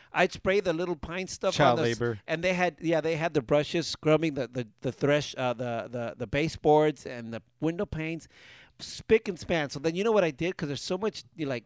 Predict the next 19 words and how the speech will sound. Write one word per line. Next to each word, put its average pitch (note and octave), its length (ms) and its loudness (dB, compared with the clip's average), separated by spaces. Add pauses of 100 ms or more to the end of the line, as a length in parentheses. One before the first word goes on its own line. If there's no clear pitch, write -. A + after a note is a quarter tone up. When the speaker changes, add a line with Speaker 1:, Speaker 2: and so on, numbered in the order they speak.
Speaker 1:
the C3+ 80 -8
dog C3 400 4
in B2+ 60 -8
the A#2+ 80 -6
house. A#2+ 260 -4 (320)
I C#3 160 -2
got, D3+ 260 0
I - 100 0
went E3+ 180 4
and E3+ 60 -4
got D#3 180 -2
fourth E3+ 520 6
cans D3+ 320 -6
of C#3+ 80 -6
those A#2+ 160 -12
carpet - 380 -4
fresh D#3 240 -4
that C3+ 140 -14
you, A#2+ 160 -12